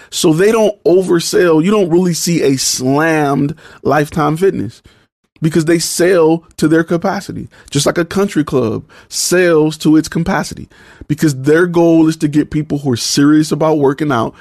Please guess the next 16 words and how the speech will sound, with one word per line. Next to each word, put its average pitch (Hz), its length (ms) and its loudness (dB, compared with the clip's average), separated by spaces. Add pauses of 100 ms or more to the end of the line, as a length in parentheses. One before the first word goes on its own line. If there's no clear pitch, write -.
(220)
serious 147 420 2
about 156 280 0
using 160 260 0
the 165 80 2
amenities, 147 500 0 (280)
who's 135 160 0
serious 165 500 2
about 160 360 -2
paying 156 420 0 (100)
top 131 340 -6
dollar 123 380 -2
to - 160 -14
have 110 260 -2
access 107 440 -6
to 185 260 -2
it. - 140 -6